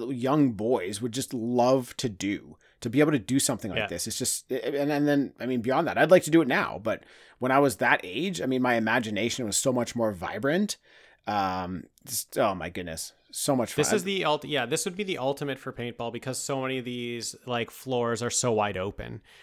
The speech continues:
Speaker 2: with just, like, things to hide behind and, and, you know, places to, to sneak.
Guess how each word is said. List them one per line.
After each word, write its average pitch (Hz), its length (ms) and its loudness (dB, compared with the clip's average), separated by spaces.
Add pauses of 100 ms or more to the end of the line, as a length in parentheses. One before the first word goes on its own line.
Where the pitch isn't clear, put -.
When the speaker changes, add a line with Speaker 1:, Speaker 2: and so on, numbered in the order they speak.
Speaker 2:
with 139 180 2
just, - 220 -4
like, 127 180 2
things 131 320 -2
to 120 80 -4
hide 110 260 -4
behind 104 460 -6
and, 101 260 -10
and, 104 400 -8 (140)
you 120 80 -6
know, 110 220 -2
places 120 560 -4
to, 101 360 -6 (540)
to - 140 -6
sneak. - 560 -4